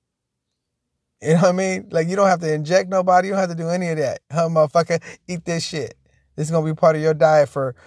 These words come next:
for sixty days or whatever. You know what I mean? I'll be a part of a study of a motherfucker eating loquats. For real. Instead, they want you, they wanna inject you with this weird shit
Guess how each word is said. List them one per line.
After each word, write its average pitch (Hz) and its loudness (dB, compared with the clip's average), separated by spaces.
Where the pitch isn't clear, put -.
for 139 -2
sixty 165 -8
days 135 -2
or 131 -8
whatever. 131 -4
You 165 -4
know 170 0
what 175 0
I - 0
mean? 180 -2
I'll 190 6
be 240 0
a 175 2
part 180 6
of 151 -4
a 156 -4
study 165 -2
of 151 -2
a 156 -4
motherfucker 160 0
eating 156 -6
loquats. 160 0
For 190 -2
real. 226 6
Instead, 196 -4
they 196 0
want 196 -4
you, 185 -10
they 185 -2
wanna 185 -2
inject 170 0
you 180 -8
with 170 -6
this 147 -6
weird 180 -4
shit 160 -4